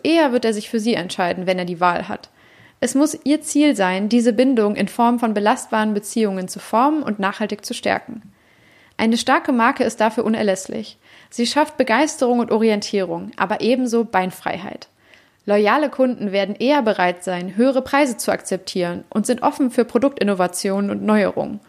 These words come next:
Und vor allem, je näher eine Marke den Menschen steht, desto weniger wird sie sie mit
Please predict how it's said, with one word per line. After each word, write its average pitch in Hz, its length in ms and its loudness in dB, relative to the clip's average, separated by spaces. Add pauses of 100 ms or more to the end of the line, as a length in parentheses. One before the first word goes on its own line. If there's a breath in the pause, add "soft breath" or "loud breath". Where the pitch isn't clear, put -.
(500 soft breath)
Und 262 140 2
vor 247 180 2
allem, 302 320 0 (320 loud breath)
je 208 180 2
näher 262 300 2
eine 214 220 0
Marke 208 400 0
den 202 160 0
Menschen 214 340 -2
steht, 196 440 -4 (140)
desto 214 400 -2
weniger 226 540 4
wird 196 180 0
sie 208 160 -4
sie 202 420 -2
mit 202 260 -4